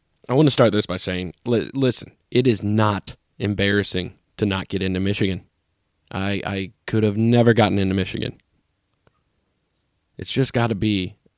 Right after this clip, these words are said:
embarrassing to be rejected by Michigan so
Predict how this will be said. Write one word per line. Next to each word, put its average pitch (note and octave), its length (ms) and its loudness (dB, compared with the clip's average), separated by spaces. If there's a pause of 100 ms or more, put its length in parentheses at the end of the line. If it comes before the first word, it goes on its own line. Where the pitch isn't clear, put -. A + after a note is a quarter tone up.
embarrassing G2+ 680 0
to F#2 60 -8
be G2+ 180 -4
rejected G#2+ 580 -2 (320)
by G2 160 -4
Michigan F#2 480 -4
so G#2 720 0